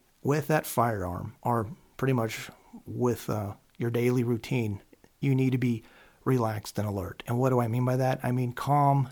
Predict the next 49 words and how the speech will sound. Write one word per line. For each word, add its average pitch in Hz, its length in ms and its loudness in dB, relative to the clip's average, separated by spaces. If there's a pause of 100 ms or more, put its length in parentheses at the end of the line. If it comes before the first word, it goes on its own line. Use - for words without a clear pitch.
You're - 120 -6
not 135 140 -2
freaking 135 340 2
out. 135 300 2 (400)
You're 117 100 -2
not 131 160 2
looking 139 180 0
for 147 100 0
that 135 120 2
threat 135 300 0
to 113 120 2
quick - 220 0
jump 120 240 0
around 131 160 2
the, 113 160 -2
you 143 80 -4
know, 98 180 -4 (120)
who's 104 200 -6
hiding 127 260 0
around 127 140 2
the 113 60 -4
corner 139 380 2
or 123 100 0
anything 123 280 2
like 120 180 0
that. 127 260 0 (720)
But 131 180 2
at 135 80 2
the 127 80 4
same 127 300 2
time, 131 580 4
that 120 180 0
alertness 135 540 0
means 120 340 0
you 127 100 -6
need 147 140 2
to 139 60 2
listen 135 400 0
to - 100 -2
your 107 100 0
senses. 104 520 -4 (520)
Our 127 160 0
bodies 131 500 4
are 117 100 -2
designed 107 720 -4 (340)
to 127 140 0
bring 127 300 2
in 135 100 4
information, 117 720 -2